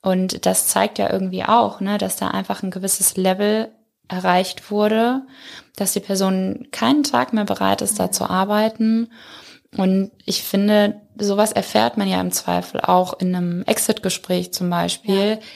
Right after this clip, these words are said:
Speaker 1: Idealerweise erfährt man das vorher. Also ich glaube, Unzufriedenheit kommt ja nicht vom einen Tag auf den anderen so massiv, dass man sagt, „Tschüss, ich gehe.“ Und ja, da,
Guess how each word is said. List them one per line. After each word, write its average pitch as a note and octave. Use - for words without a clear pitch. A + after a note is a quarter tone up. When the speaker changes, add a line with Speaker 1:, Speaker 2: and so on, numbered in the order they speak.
Speaker 1:
Idealerweise F#3+
erfährt F#3+
man F3+
das F3
vorher. G3+
Also F#3+
ich F#3
glaube, F#3
Unzufriedenheit F#3+
kommt G3
ja F3+
nicht F3+
vom F3+
einen F#3
Tag F3+
auf -
den F3
anderen F#3
so F#3
massiv, F3+
dass F3+
man E3+
sagt, E3+
„Tschüss, -
ich -
gehe.“ A3
Und F3+
ja, F3
da, D3